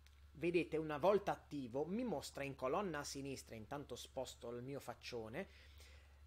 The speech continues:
le opzioni anche raffinate quali lo spessore del tratto, clic,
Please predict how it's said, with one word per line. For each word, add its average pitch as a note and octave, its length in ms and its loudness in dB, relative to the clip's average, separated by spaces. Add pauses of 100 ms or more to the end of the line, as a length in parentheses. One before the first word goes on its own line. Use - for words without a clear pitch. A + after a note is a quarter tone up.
le E4 180 12
opzioni E4+ 600 10
anche F4+ 600 6 (520)
raffinate A#3 800 8
quali A3+ 420 10 (100)
lo C#3+ 120 2
spessore D#3+ 500 2
del B2+ 200 -2
tratto, - 600 -2
clic, B3 540 -4